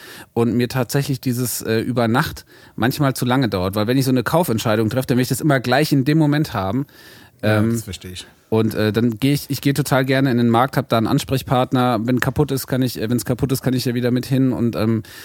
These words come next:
Speaker 1: äh, ich nehme da oftmals gerne so diese Mehrkosten in Kauf und hab's dann direkt. Manchmal ist es natürlich aber auch so, dass es halt einfach, ähm, deutlich günstiger im Internet ist. Dann ist es natürlich keine Frage, ne? Wenn ich jetzt irgendwie
Speaker 2: Ja.
Speaker 1: fünfzig Prozent mehr bezahle, klar, ist Quatsch. Äh, ähm,
Speaker 2: Und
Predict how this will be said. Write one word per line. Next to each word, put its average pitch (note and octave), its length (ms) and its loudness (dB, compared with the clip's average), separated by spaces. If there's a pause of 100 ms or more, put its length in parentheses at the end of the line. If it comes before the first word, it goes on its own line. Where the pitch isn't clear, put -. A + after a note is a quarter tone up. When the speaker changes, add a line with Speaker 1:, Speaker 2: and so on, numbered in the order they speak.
(240)
Speaker 1:
äh, G#2+ 140 4
ich A2 180 -2
nehme C3 160 4
da C3+ 100 4
oftmals C3 540 0
gerne C3 320 2
so B2+ 160 0
diese A#2+ 280 0
Mehrkosten B2 560 0
in A2+ 120 0
Kauf B2+ 300 0
und A#2 100 0
hab's - 180 -6
dann A#2 200 0
direkt. A2+ 340 -2 (260)
Manchmal A2+ 400 0
ist A#2+ 60 0
es B2+ 140 -4
natürlich A#2+ 500 -2
aber A2 140 0
auch F#2+ 100 0
so, A#2 160 0
dass A2 200 0
es A2+ 120 -4
halt A2 160 2
einfach, G#2+ 480 -2
ähm, G2+ 380 0 (800)
deutlich A2+ 460 2
günstiger G2 320 -2
im F2+ 80 0
Internet G2 340 0
ist. F#2 120 -4
Dann G2+ 60 -2
ist F2+ 140 -4
es G2 80 -6
natürlich G2 320 -2
keine G2 240 0
Frage, G2 340 -2
ne? F#2+ 100 0
Wenn F#2+ 120 0
ich G2+ 60 0
jetzt G#2 120 -4
irgendwie G2 300 0
Speaker 2:
Ja. F#2+ 100 -2 (220)
Speaker 1:
fünfzig - 320 0
Prozent G#2+ 340 0
mehr G2+ 140 2
bezahle, G2+ 320 -2
klar, F#2+ 260 -4
ist E2+ 160 -8
Quatsch. - 300 -6
Äh, - 320 -10
ähm, F#2 80 -2
Speaker 2:
Und A2+ 160 -2